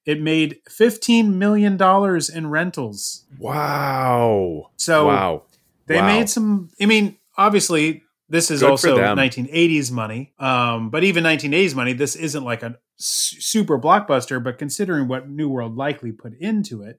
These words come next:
Speaker 1: whatever it is that Jackie Kong wanted to take away from that meeting where she didn't bring a lawyer, um, so she got whatever, you know, she got from that. New World did all right. They did just fine with this movie,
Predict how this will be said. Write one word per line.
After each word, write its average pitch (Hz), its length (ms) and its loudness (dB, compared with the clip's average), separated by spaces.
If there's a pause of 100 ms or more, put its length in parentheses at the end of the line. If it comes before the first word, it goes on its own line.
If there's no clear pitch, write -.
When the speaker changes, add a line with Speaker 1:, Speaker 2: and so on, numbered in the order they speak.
Speaker 1:
whatever 151 440 2
it 135 80 2
is 127 300 -2
that 113 220 -10 (160)
Jackie 123 340 -10
Kong 113 320 -10
wanted 113 420 -10
to 107 280 -12 (420)
take 123 220 -2
away 120 220 0
from 117 180 -6
that 107 160 -8
meeting 123 320 0
where 113 120 -6
she 123 140 -10
didn't 117 160 -4
bring 110 160 -8
a 107 40 -10
lawyer, 117 520 -2
um, 120 500 2
so 139 180 -2
she 135 140 -6
got 123 200 0
whatever, 113 580 -4 (200)
you 135 100 -6
know, 101 260 -10
she - 180 -4
got 143 340 0
from 117 180 -6
that. 117 360 -6
New 202 200 2
World 185 320 2
did 175 140 2
all 151 160 2
right. 110 300 0 (380)
They 160 120 -4
did 151 260 -2
just 170 300 -2
fine 143 260 0
with 120 120 -6
this 113 180 -8
movie, 113 440 -8